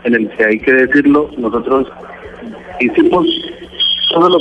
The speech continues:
que de nuestra parte estaba, que era el de dejar las armas y el de llegar a los espacios territoriales donde realmente son las de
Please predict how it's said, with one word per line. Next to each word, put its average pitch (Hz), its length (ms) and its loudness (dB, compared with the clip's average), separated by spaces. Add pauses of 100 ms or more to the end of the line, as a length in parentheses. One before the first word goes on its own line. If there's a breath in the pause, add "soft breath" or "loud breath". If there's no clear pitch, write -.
que 147 60 4
de 127 160 4
nuestra 120 240 -4
parte 147 520 -4 (220)
estaba, - 540 -6 (500)
que 127 60 2
era 127 100 4
el 139 60 4
de 135 100 4
dejar 123 300 0
las 127 160 -4 (120)
armas 143 240 2 (600)
y 123 60 4
el 117 220 0
de 113 300 0 (480)
llegar 113 240 4
a 151 40 4
los 127 140 2
espacios 131 440 0
territoriales 123 560 0
donde 123 200 4
realmente 120 380 0
son 131 140 0
las 127 100 2
de 120 460 -2